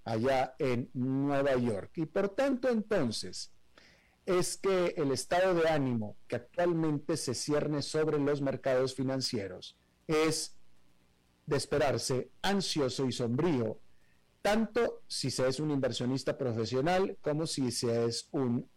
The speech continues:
aficionado ocasional. Los indicadores de miedo y codicia empresarial se encuentran en territorio de miedo extremo.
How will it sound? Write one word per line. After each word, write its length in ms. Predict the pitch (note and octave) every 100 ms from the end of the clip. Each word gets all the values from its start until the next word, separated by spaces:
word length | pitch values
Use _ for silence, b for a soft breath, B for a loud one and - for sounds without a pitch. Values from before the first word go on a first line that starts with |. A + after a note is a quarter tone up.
| -
aficionado 1000 | D#3 - D#3 - D3+ A#2+ A2+ A#2 B2 - -
ocasional. 800 | C3+ - - G3 A3+ G#3 A2 - - - - b b b b b b _ _ _
Los 220 | C3 D3+ F3+
indicadores 720 | F3 D#3+ E3+ E3+ F3+ E3+ C#3+
de 420 | C#3+ C3+ B2+ C#3
miedo 500 | C3+ E3 F3+ F3+ F3+
y 80 | D#3
codicia 520 | D3 C#3 F3+ - D#3+
empresarial 720 | C#3+ E3 E3 D#3+ E3+ F3+ A3+
se 140 | - C#3+
encuentran 640 | C3 - E3 E3 E3+ F3 -
en 200 | C#3 C3+
territorio 580 | C3 A#2+ A#2 D3+ F3+
de 120 | D#3+ C3+
miedo 720 | D3 D3+ D#3+ F3 F3 E3+ F3
extremo. 880 | C3+ - - - E3+ G3+ G3 C3 G2